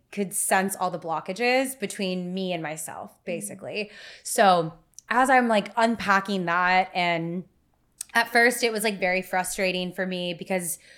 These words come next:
Speaker 1: my, like, knee-jerk reaction in group was that all I heard was people being like,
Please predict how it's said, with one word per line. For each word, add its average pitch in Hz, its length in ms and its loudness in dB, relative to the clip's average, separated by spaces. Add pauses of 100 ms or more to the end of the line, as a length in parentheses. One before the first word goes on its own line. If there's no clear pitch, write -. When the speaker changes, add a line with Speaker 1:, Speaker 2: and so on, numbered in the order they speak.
(240)
Speaker 1:
my, 185 720 4
like, 202 160 -2
knee-jerk 196 560 -2
reaction 175 460 -2
in 170 120 -6
group 175 400 -4
was 175 220 -6
that 170 640 0
all 208 180 8
I 190 120 6
heard 185 460 -2
was 214 140 -4
people 208 280 -6
being 180 320 -6
like, 170 340 -4